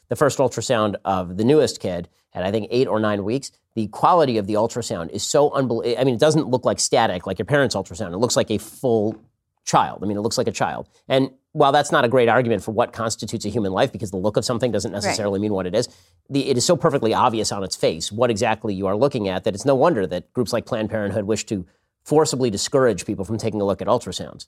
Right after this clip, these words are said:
Speaker 2: And it even, it's even like when you look at miscarriage. I mean, Planned Parenthood's now ex-president, Doctor Leana Wen,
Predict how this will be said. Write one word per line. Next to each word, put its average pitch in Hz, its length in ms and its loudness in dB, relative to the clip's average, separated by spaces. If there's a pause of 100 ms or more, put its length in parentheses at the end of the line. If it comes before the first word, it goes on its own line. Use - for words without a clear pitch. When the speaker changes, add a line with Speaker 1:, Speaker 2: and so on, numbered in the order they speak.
Speaker 2:
And 233 140 0
it 254 100 2
even, 302 300 2
it's 226 180 -6
even 277 220 0
like 226 180 -2
when 220 140 -2
you 214 80 0
look 202 120 -4
at 202 80 -6
miscarriage. 196 600 -6 (320)
I - 60 -4
mean, 208 280 0 (100)
Planned 208 240 -2
Parenthood's 196 320 -2
now 180 300 2
ex-president, 185 800 0
Doctor 175 280 -2
Leana 165 340 -4
Wen, 180 400 2